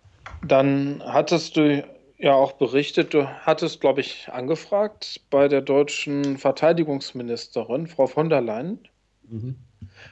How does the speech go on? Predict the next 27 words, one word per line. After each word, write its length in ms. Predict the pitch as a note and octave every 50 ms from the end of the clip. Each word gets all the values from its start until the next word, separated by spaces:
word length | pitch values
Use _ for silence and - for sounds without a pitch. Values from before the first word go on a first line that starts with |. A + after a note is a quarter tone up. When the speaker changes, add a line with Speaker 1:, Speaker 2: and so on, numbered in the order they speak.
| _ -
Speaker 1:
Und 400 | - D#3+ C#3+ D3+ D3+ D3+ D3 -
hast 180 | - D#3 - -
herausgefunden, 800 | D#3+ C3+ B2 C#3+ E3+ - - - D#3 - - - E3+ E3 E3+ D#3+
dass 220 | E3 D3 C#3+ -
sie 120 | - D#3+ D3
einen 200 | B2+ C3+ C#3 C3+
Vortrag 640 | - - - D3 D#3+ D#3+ - - F#3+ F3 - - - _ -
gehalten 540 | - B2 A#2 C3+ C3+ C3+ - - A#2+ A2
hat. 160 | B2 C3+ - D3+
Das 100 | - -
deutsche 280 | - D#3 D#3 - D3+
Verteidigungsministerium 760 | - C#3 C3+ - D3+ D3+ D#3 D3+ - - D3 C3+ - D3+ C#3
hat 120 | C3 C#3 -
tatsächlich 500 | C#3 C#3 - D3+ C3+ - - C#3 - -
geantwortet 920 | C#3+ - - B2+ D3+ D#3 - - F3+ D#3+ D#3 D#3 - E3+ E3+ E3 - _ _ _ -
über 560 | C#3+ C#3+ D#3+ E3 E3+ E3+ D#3+ D#3+ E3 E3 E3 - - - - - - _ _ _ _ _
die 140 | - D#3 D#3
europäische 600 | C3+ C#3 C#3 D3+ C#3+ - - E3 E3+ E3 - D#3
Sicherheitsstrategie. 1080 | C#3+ E3+ F3+ - E3 C3 A#2+ A#2 - - - - A#2 A2 - A#2+ A2 - A2 B2 F3 A3 _ _ _ _ _ _ _ _ _
Speaker 2:
Mhm. 340 | A2 G#2+ G#2 G2 F2+ A#2 B2+ - - _ _ _ _ _ _ _ _ _ _ _ _ _ _ _ _ _ _ _ _ _ _ _ _ _ _ _ - - _ _ _ _ _ _
Ja, 180 | - D#3+ F#3 E3
genau. 420 | C#3 D#3+ C#3+ D3+ D#3+ D#3+ C#3+ A#2+
Also 320 | A2 A2+ A2+ G#2 B2+ A#2+ A2+
wir 180 | B2+ D3 D#3+
haben 380 | D3 C#3+ D3 D3 C#3+ C3+ B2+ A#2
gefragt, 560 | A#2+ B2+ A#2+ - G#2+ A2+ A2+ C3+ D3 C#3 -
äh, 40 | A2+